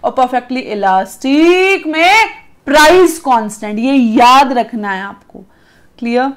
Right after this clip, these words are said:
तीन इलास्टिसिटी, तीन डिग्रीज और हैं हमारी,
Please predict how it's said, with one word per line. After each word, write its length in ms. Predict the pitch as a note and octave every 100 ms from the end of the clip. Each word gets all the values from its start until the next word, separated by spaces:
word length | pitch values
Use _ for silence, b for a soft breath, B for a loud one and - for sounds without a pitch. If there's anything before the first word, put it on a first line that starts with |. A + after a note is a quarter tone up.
| - b b b b -
तीन 260 | F4+ G4 G#4+
इलास्टिसिटी, 880 | G#4 F#4+ F#4+ F#4 F4 F4 E4+ F4
तीन 400 | E4+ - E4+ F4
डिग्रीज 540 | D4 C4 C#4 D#4 D#4 -
और 320 | A3+ B3 C#4+
हैं 280 | C#4+ D4 D4+
हमारी, 640 | D4 C#4 C#4 C#4+ C#4+ D4